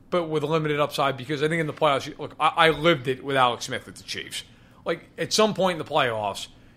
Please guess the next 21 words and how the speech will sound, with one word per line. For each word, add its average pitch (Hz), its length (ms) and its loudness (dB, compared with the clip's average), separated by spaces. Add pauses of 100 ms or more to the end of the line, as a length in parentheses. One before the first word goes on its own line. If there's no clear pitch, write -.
(120)
you've 165 260 0
gotta 185 180 4
be 156 140 -2
able 135 140 -2
to 135 60 -8
make 120 260 -10
plays. 123 380 -2
Now, 151 200 -2
I 151 100 4
will 226 180 2
say - 140 -4
this 294 140 -2
about 185 200 0
Trubisky. 151 400 -4
I 160 140 6
was 160 140 4
at 165 180 4
that 123 160 0
wild 127 280 0
card 113 180 -8
game, 110 320 -12